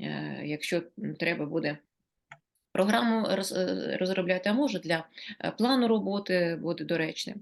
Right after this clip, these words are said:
Далі у нас ми бачимо, е, про цілі сталого розвитку.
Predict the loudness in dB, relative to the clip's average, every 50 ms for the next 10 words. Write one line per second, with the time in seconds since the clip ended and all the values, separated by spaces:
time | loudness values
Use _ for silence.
0 | -16 _ -16 -14 -12 -12 -12 -12 -14 -12 -4 2 4 6 6 6 6 4 4 2
1 | 0 -2 0 0 0 2 2 2 2 2 0 -2 -2 -2 -2 -4 -4 -6 -4 -4
2 | -4 -2 -2 -2 -2 -2 -2 -4 -4 -4 _ 2 2 2 4 4 4 4 4 4
3 | 2 2 2 2 4 4 4 2 2 0 -2 -2 -2 -2 -4 -6 -6 -6 -8 -8
4 | -8 -6 -6 -6 -6 -6